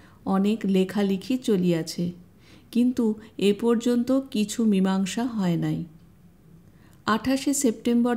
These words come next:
তারিখে কলকাতার ইংরেজি সংবাদপত্রে সিমলা হইতে এক তারের সংবাদ প্রকাশ হয়। সিমলা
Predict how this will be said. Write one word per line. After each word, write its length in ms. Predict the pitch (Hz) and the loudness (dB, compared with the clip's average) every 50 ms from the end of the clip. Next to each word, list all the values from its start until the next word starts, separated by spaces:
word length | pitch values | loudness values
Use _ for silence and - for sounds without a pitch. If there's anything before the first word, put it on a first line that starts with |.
| 240 - | -2 -2
তারিখে 580 | 220 196 190 208 208 208 - 208 202 196 208 202 - - - - - - | -2 0 0 0 -2 -2 -2 0 0 0 -2 -6 -12 -20 -20 -20 -20 -2
কলকাতার 560 | - 214 214 214 208 - 220 214 - 214 214 208 226 - - - - - | 2 2 2 4 2 0 -2 0 2 0 0 0 -2 -6 -12 -18 -8 -2
ইংরেজি 500 | - 226 233 233 240 254 262 254 269 269 | 2 4 4 6 6 4 4 4 2 0
সংবাদপত্রে 1040 | 269 - - 233 220 214 208 208 208 208 208 - 208 202 202 - - 202 208 226 254 - - - - - | 0 0 0 0 0 2 2 2 0 0 0 -2 -2 -2 -2 -2 -2 0 0 0 -2 -6 -12 -20 -20 -20
সিমলা 500 | - - - - 247 240 240 247 254 254 | -14 -12 0 2 4 4 6 4 4 4
হইতে 500 | 254 254 240 233 220 226 - 202 202 233 240 - | 4 4 2 2 0 0 0 0 0 0 -2 -4
এক 300 | - 190 196 220 220 - - - | -2 0 0 0 -2 -6 -4 -2
তারের 320 | 208 180 185 190 202 226 | 0 0 2 2 2 0
সংবাদ 560 | 233 - - - 202 196 190 180 180 185 214 - - | 0 -2 -4 -2 -2 0 2 2 2 0 0 -2 -4
প্রকাশ 460 | - 196 180 180 175 175 175 - - | -2 -2 0 0 -2 -2 -2 -4 -4
হয়। 200 | 190 165 147 160 175 - - - - - - - - - - - - - - - - - | -4 -4 -2 -4 -6 -10 -16 -20 -20 -20 -20 -20 -20 -20 -20 -20 -20 -20 -20 -20 -16 -12
সিমলা 580 | - - 254 254 254 262 262 262 247 247 254 | 0 4 6 8 8 8 8 6 6 4 0